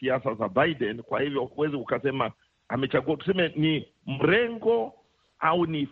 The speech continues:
fikra za serikali ya Obama zinaambatiana sambamba na fikra za Joe Biden, lakini kusema ati hiyo ni serikali ya Obama, la. Hawa ni watu ambao ni watu wenye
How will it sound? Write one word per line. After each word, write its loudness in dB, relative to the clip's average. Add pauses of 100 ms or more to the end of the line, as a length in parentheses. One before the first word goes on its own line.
(120)
fikra -4 (560)
za 2
serikali 2
ya 4
Obama 0 (380)
zinaambatiana 0 (200)
sambamba 0
na -4 (340)
fikra -2
za -2
Joe 0
Biden, 0 (360)
lakini -2
kusema -2
ati -4
hiyo 0
ni -4
serikali -2
ya 0
Obama, -2
la. 0 (300)
Hawa 2
ni -2
watu -4
ambao 0
ni -8
watu -4
wenye -2